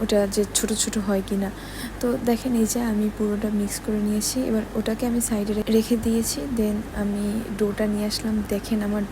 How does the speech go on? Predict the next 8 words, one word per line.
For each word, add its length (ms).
ডোটা 320
কতটা 360
ফুলছে, 500
আমি 320
তো 140
দেখে 300
পুরাই 520
অবাক, 340